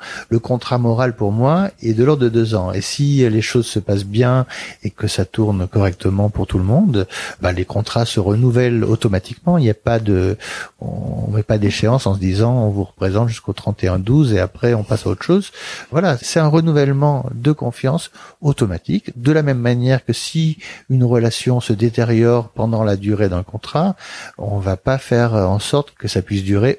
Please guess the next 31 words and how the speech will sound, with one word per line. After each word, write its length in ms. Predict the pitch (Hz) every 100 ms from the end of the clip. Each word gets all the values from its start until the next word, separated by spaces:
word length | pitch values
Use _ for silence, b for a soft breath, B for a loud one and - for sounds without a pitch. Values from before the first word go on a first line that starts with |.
| -
au-delà 540 | 131 113 104 110 131
de, 500 | 113 98 92 90 90 90 98 - _
d'une 140 | 107
friction 500 | 101 107 98 - 120
qui 140 | 131 101
pourrait 520 | - 95 98 98 95
se 120 | -
passer, 260 | 117 151 151
puisque, 240 | 113 - 98 95 B B B
encore 360 | - 113 113 101
une 100 | 104
fois, 180 | -
on 120 | 156 107
a 80 |
vraiment 300 | 98 113 120
envie 180 | 110 113
que 100 | 117
les 60 | 101
choses 220 | - 107
se 140 | -
passent 460 | 95 - 95 - -
bien, 600 | 90 92 98 113 135 175 B B B -
que 80 |
ça 80 | 107
soit 180 | 104 95
fluide, 460 | - 117 120 165 131
puisque 240 | - -
tout 200 | - 190
est 60 | 131
déjà 300 | 117 120 117
suffisamment 640 | - - 110 113 113 113